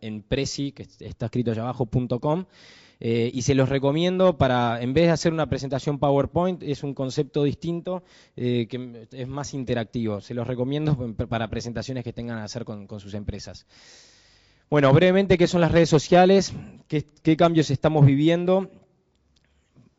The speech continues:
Son como un pizarrón grande en el que todos podemos escribir. Son como una fiesta de cumpleaños en la que todos pueden ir. Hay varios grupos de amigos y duren-, durante ella se amplía el círculo social.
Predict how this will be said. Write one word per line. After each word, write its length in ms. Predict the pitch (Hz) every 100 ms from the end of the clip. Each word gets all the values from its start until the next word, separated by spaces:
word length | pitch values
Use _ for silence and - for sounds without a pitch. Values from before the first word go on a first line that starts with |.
| _ _ _ _ -
Son 200 | 160 160
como 200 | 151 156
un 180 | 156
pizarrón 460 | 139 135 139 143 147
grande 260 | 151 160 151
en 60 |
el 60 | 127
que 100 | 127
todos 240 | 147 143
podemos 320 | - 139 135 135
escribir. 580 | - 139 156 185 190 180 _ _ _ _ _ _ _ _ _ _ _ _ _ _ _ _ _ _ _ _ _ _ _
Son 240 | - 156
como 180 | 151 151
una 140 | 147 135
fiesta 260 | 165 156
de 80 | 147
cumpleaños 580 | 135 131 139 156 165 143
en 60 |
la 100 | 127
que 120 | 120 117
todos 240 | 156 147
pueden 320 | - 147 143
ir. 340 | 165 180 175 -
Hay 160 | 135 147
varios 240 | 147 131
grupos 280 | 139 135 139
de 60 |
amigos 360 | 139 156 170 165
y 140 | 127
duren-, 320 | 127 127 127 107
durante 360 | 120 123 127 139
ella 180 | 135
se 120 | 139 127
amplía 420 | 113 143 139 135
el 200 | 123 113
círculo 380 | 143 127 127 113
social. 560 | 113 - 147 156 175